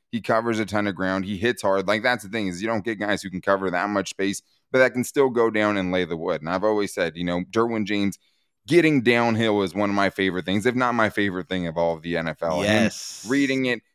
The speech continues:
Speaker 1: him getting downhill and him packing a punch. I mean, you're talking about the Steelers. I remember the hit he had on James Conner, basically picking him up in a short yardage situation, <laughs> slamming him into the ground.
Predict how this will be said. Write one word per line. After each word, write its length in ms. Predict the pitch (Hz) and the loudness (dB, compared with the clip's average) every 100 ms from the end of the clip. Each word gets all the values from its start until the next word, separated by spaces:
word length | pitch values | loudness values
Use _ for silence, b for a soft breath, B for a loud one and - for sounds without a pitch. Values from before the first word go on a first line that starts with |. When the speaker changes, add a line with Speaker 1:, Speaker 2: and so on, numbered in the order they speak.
| - | -2
Speaker 1:
him 220 | 135 131 | 2 2
getting 320 | 107 123 120 | 2 0 2
downhill 380 | 113 117 110 110 | 2 2 4 2
and 100 | 104 | 2
him 180 | 107 104 | 2 0
packing 400 | - 95 101 98 | -2 -2 -2 -4
a 40 | |
punch. 320 | 85 95 92 | -2 -2 -2
I 60 | 95 | -2
mean, 160 | 92 98 | -2 -2
you're 100 | 104 | 2
talking 300 | 110 98 98 | 2 2 0
about 180 | 95 | -2
the 60 | 90 | -4
Steelers. 460 | - 101 101 95 87 | -10 -4 -2 -2 -2
I 100 | 95 | -2
remember 300 | 98 98 92 | -2 -2 -2
the 120 | 92 | -2
hit 160 | 101 | -2
he 80 | 98 | 0
had 140 | 98 95 | 0 0
on 140 | 92 | -2
James 280 | 95 98 92 | -4 -4 -4
Conner, 300 | 101 104 95 | -4 -2 0
basically 340 | 92 90 95 | -2 -4 -8
picking 340 | 78 110 104 101 | -2 -4 -2 -4
him 140 | 95 | 0
up 160 | 104 95 | 0 -2
in 60 | |
a 60 | 92 | -8
short 240 | - 95 | -6 -4
yardage 260 | 92 95 90 | 0 0 -2
situation, 560 | 95 - 92 92 95 | -8 -8 -4 -4 -4
<laughs> 0 | |
slamming 400 | 87 101 98 95 | -8 -4 -2 0
him 120 | 92 87 | -2 -4
into 140 | 90 | -6
the 80 | 82 | -10
ground. 300 | 82 85 | -10 -8